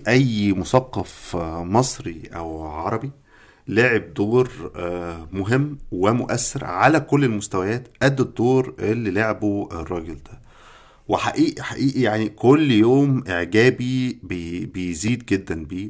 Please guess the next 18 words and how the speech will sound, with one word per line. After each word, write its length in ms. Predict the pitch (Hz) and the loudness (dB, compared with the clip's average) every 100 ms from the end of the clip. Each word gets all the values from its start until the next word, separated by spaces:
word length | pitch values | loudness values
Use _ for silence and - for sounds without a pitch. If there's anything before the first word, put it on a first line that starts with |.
| - | -6
وأنا 600 | 113 - 123 131 127 110 98 | -2 0 4 4 4 2 -4
يعني 300 | 80 80 87 | -6 -6 -6
بدأت 420 | 92 120 123 - | 2 2 2 0
متابعته 680 | 113 104 90 90 120 131 123 | -2 0 -2 0 0 2 2
من 200 | 101 92 | 2 0
أول 240 | 123 123 117 | 0 2 2
شغله، 400 | - 101 82 92 | 2 2 0 -8
يعني 240 | 82 80 | -10 -8
من 180 | 82 85 | -8 -6
أول 440 | 113 113 110 101 - - - - - - | -2 2 4 4 0 -16 -20 -20 -18 -4
ما، 300 | 87 87 87 | 2 2 2
ما 140 | 92 | 2
راح 260 | 98 113 107 | 4 2 4
هو 140 | 107 | 4
وفريقه 460 | 101 - 90 123 - | 4 0 -2 0 0
واكتشفوا 840 | 98 82 - 87 - - 87 85 - | 0 0 -2 -4 -4 -10 -8 -6 -6
ال-، 420 | 80 73 73 69 | -8 -8 -10 -14
الديناصور. 600 | 80 80 78 76 - 73 | -10 -10 -10 -12 -16 -18